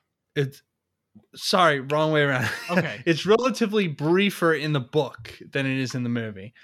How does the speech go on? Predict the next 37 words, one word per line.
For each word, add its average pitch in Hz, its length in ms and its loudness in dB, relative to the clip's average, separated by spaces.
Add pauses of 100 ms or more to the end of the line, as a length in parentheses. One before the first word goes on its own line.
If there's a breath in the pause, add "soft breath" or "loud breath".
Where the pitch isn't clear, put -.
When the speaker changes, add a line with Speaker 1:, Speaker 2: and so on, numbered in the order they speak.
Speaker 2:
Okay, 170 240 -2
that's 123 420 2
what 214 120 0
Speaker 1:
Um, 202 60 4
Speaker 2:
I 185 60 0
thought 160 360 -2
you 180 80 -4
meant, 180 320 -4
but 123 240 -6 (200)
the, 104 260 -16
yeah, 107 220 -16
okay. - 200 -20 (300)
Speaker 1:
Okay, 120 320 -4
yeah. 117 240 -2 (300 loud breath)
Um, 135 680 0 (640)
but, 147 680 2 (420)
um, 127 720 0 (220)
and, 139 200 -2
like, 139 180 0
the 143 140 -4
ending 151 320 0
feels 127 300 -2
a 120 60 -2
little 104 200 -4
rushed. 104 440 -10 (220)
But 151 120 -2
other 185 120 2
Speaker 2:
Okay. 220 80 2
Speaker 1:
than 202 100 2
that, 131 400 0 (600 loud breath)
I 143 140 0
thought, 143 460 0
like, 117 280 -4
it 131 80 -10
was 110 260 -8
really 147 260 0
cool. 139 560 0